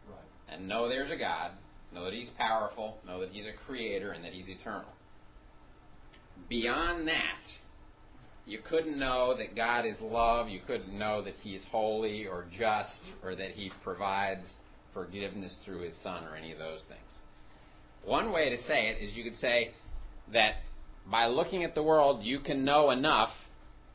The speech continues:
Speaker 2: that there's a God, but you can't know how to get right with him. Okay? You can't know him personally just by looking at the world. And, and we'll come back to this in, in a different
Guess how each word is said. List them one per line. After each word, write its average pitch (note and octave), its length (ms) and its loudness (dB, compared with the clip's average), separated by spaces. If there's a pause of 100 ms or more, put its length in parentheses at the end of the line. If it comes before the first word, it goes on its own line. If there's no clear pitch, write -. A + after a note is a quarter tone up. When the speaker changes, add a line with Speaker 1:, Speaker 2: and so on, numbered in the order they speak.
(300)
Speaker 2:
that - 160 -2
there's B2+ 260 6
a A#2+ 80 -2
God, A#2 580 6 (760)
but A2 180 -2
you A2+ 80 -6
can't E3+ 380 0
know C3 340 4
how A#2+ 220 2
to A#2 80 0
get A2+ 240 0
right F3 280 0
with - 100 -14
him. - 260 0 (640)
Okay? A2+ 280 -4 (100)
You - 160 -8
can't D#3 260 -2
know C#3+ 200 0
him B2 320 -4 (260)
personally E2 580 -4 (880)
just A2+ 260 2
by F#2 120 2
looking G2 360 -2
at E2+ 100 -8
the F2 80 -6
world. D#2+ 300 -4 (1300)
And, G#2 160 -2
and G#2+ 140 -4
we'll F3 160 0
come C3+ 260 -2
back G#2+ 280 4
to F2+ 100 -6
this E2+ 400 -6
in, F#2 120 -8 (160)
in E2+ 60 -6
a D#2 80 -6 (140)
different G#2+ 480 -4